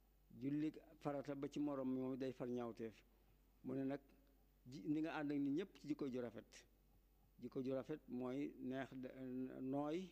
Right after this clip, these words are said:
nooy, rafetal say jikko, yi ubbi sa kanam, bëgg nit ñi, di def la gën a rafet, di masla, di bañ di toppante.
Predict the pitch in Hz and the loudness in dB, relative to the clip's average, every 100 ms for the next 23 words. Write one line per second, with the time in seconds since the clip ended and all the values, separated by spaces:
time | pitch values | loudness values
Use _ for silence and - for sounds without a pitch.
0 | - - - - - - - - _ - | -14 -20 -20 -20 -20 -20 -20 -20 _ -12
1 | 120 131 131 123 135 135 139 143 127 - | -4 -2 0 -2 -4 -4 -2 -4 -2 -2
2 | 135 131 - 160 - - - - - - | -2 -2 -2 -4 -4 -16 -20 -20 -20 -12
3 | 120 - 143 135 - 139 139 135 175 175 | -10 -2 -2 -2 -2 -2 -2 -2 -2 -6
4 | - - - - _ 113 127 127 131 135 | -14 -20 -20 -20 _ -6 -4 0 2 2
5 | 131 147 175 - - - - - - 120 | 2 0 -2 -8 -20 -20 -20 -20 -10 -4
6 | 131 135 127 - - 160 151 147 135 - | 0 0 -2 -6 -16 -20 -16 -2 -2 0
7 | - 139 143 156 151 127 139 131 131 139 | -2 -2 0 0 0 -2 -4 -2 0 0
8 | 135 135 131 120 131 123 123 151 143 131 | -2 -2 -2 -2 -2 0 -2 0 -2 -2
9 | 143 | -4